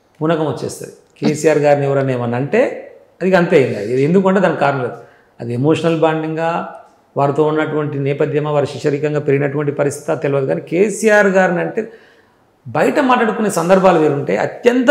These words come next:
సన్నిహితంగా వారితో గడిపిన సందర్భాలు మాకు తెలుసు కాబట్టి ఎందుకు ఇంత wrong పర్సెప్షన్లో ఉంటారు ప్రజలు? ట్వంటీ ఫోర్ అవర్స్ time ఉంటే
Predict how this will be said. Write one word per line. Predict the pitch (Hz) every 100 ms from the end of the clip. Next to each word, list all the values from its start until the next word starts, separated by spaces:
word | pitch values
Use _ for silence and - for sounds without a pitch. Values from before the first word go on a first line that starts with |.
| 262
సన్నిహితంగా | 214 220 214 214 214
వారితో | 190 180 165
గడిపిన | 170 185 190
సందర్భాలు | 185 185 190 175
మాకు | 135
తెలుసు | 160 180 208
కాబట్టి | 143 - - - - - _ - 170 127
ఎందుకు | 202 233 240
ఇంత | 220 233 180
wrong | 147 202 214 202 190
పర్సెప్షన్లో | 190 175 185 185 180 170
ఉంటారు | 165 160 156
ప్రజలు? | 143 143 143 - - _ _ _ _ _ _ -
ట్వంటీ | 185 214 262 -
ఫోర్ | 226 226
అవర్స్ | 208 214 208
time | 190 185 180
ఉంటే | 175